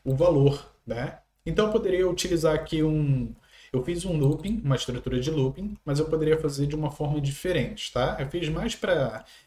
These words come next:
é, fins didáticos essa estrutura de looping, onde eu começo definindo uma variável total faturamento igual a zero,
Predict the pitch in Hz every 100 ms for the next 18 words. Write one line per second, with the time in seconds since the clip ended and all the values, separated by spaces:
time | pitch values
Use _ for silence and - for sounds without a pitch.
0 | _ 120 113 110 - 147 139 139 123 120
1 | 151 - 131 120 117 120 117 - - 117
2 | 120 120 156 170 196 156 139 135 135 123
3 | 120 135 127 127 123 123 120 117 113 110
4 | 107 - - - _ - 123 123 117 117
5 | - 120 110 110 - 117 117 127 135 160
6 | 240